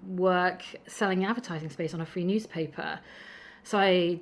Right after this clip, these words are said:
just took that job to get me down here. Thankfully, didn't have to do too long at it because I found it agonising to be cold selling over the phone. I got a job on the stage door at the Royal Court Theatre, which came out of one of the letters that I'd written. Didn't have anything at the time, but then they kind of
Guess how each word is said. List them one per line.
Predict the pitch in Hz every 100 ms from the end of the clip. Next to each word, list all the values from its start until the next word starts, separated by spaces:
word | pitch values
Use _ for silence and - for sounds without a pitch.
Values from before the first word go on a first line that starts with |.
| -
just | 196 185 -
took | - 220 -
that | 185
job | 180 175
to | 170
get | 165 175
me | 165
down | 165 170 180
here. | 165 165 165 220 214
Thankfully, | 202 185 180 170
didn't | 175
have | 170 170
to | -
do | 165
too | 160 170
long | 160
at | 156
it | 160
because | 165 165
I |
found | 139 170 160
it | 175
agonising | 165 160 151 151 147 151 151 156
to | -
be | 147 160 151 -
cold | - 170 160
selling | - 165 156 151
over | 147
the |
phone. | 143 233 214 170 165
I | 180
got | 175 175
a | 165
job | 185 170 165
on |
the | 160
stage | - 175 160 -
door | 170 160 170
at |
the | 165
Royal | 165 160
Court | 185 185
Theatre, | 294 294
which | 302 -
came | - 269 247
out | 226 240 240
of | 185 175
one | 180
of | 170
the | 170
letters | 190 190 160
that | 185
I'd | 170 165
written. | 202 208 175 156 139
Didn't | 180
have | 170 185
anything | 160 156
at | -
the | -
time, | 320 302
but | 254 -
then | 185
they | 180
kind | 175 175
of | 165